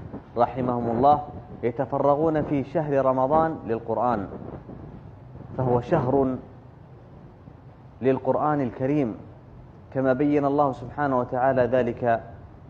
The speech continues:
في قوله تعالى: "شهر رمضان الذي أنزل فيه القرآن".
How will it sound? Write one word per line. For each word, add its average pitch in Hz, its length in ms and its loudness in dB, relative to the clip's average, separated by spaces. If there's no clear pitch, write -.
في 117 160 -4
قوله 120 480 2
تعالى: 117 380 6
"شهر 107 400 -2
رمضان 104 600 0
الذي 104 460 -4
أنزل 113 380 0
فيه 101 200 -8
القرآن". 95 420 -4